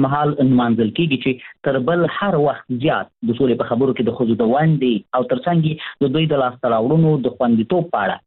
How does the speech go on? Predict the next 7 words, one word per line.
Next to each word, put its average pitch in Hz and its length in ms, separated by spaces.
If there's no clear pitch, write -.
اندېښنې 123 800
زیاتې 113 300
مطرح 92 320
کیږي. 90 160
ملګرو 160 380
ملتونو 151 400
هم 156 140